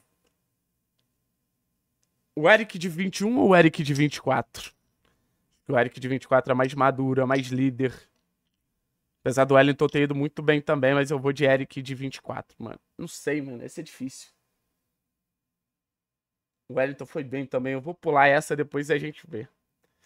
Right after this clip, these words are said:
Segundo homem de meio campo também, com todo o respeito do mundo. A gente pode dar uma roubadinha e botar Bruno Guimarães e Fernandinho, não?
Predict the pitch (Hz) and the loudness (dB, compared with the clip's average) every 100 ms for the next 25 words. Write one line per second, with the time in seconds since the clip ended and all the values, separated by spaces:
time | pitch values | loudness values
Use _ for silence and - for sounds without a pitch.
0 | _ - - 226 233 196 180 165 156 160 | _ -12 -2 4 6 6 6 6 6 6
1 | 151 156 147 127 139 147 143 139 143 - | 4 0 -2 -4 -4 -2 -2 -6 -10 -12
2 | 165 165 160 143 135 151 151 - 139 147 | -6 -4 -4 -6 -8 -10 -10 -12 -14 -12
3 | 139 165 170 165 _ _ _ _ _ _ | -8 -8 -8 -12 _ _ _ _ _ _
4 | - 220 247 427 359 339 240 208 175 165 | -6 -6 -2 0 2 2 2 2 4 4
5 | 143 165 147 147 160 139 151 147 143 143 | 4 -2 0 0 0 0 -2 -4 -6 -2
6 | 139 139 147 131 123 147 139 135 127 147 | -2 0 -4 -8 -4 -2 0 -2 -4 -8
7 | 139 196 | -6 -8